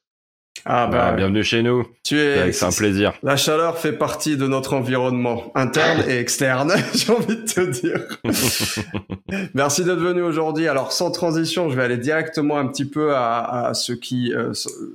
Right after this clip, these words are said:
Speaker 1: te définit, euh, d'une certaine manière. Alors, ce que j'ai noté, c'est que tu, tu, tu, tu as, tu as une espèce de mission qui est d'évangéliser, euh, les, les, les, les, sur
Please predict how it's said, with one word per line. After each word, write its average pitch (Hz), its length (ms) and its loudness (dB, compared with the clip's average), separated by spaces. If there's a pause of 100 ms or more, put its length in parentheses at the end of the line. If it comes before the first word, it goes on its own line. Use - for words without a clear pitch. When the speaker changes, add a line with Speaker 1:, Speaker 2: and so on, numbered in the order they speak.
(100)
Speaker 1:
te 120 80 -4
définit, 165 840 -2 (480)
euh, 117 380 2
d'une 123 160 -2
certaine 135 360 -2
manière. 170 420 0
Alors, 127 200 -2
ce - 80 -6
que 143 100 -2
j'ai 135 160 0
noté, 151 340 0
c'est 135 200 -2
que - 60 -18
tu, 120 640 -2
tu, 127 160 -10
tu, - 180 -12
tu 135 200 -4
as, 123 160 0 (280)
tu - 60 -2
as 143 40 2
une 139 60 0
espèce 139 220 -2
de 131 100 0
mission 196 560 0
qui - 160 -4
est 139 60 0 (560)
d'évangéliser, 165 800 -2 (360)
euh, 117 580 0
les, 113 240 -4
les, 107 180 -4
les, 101 160 -6
les, - 220 -10
sur - 220 -8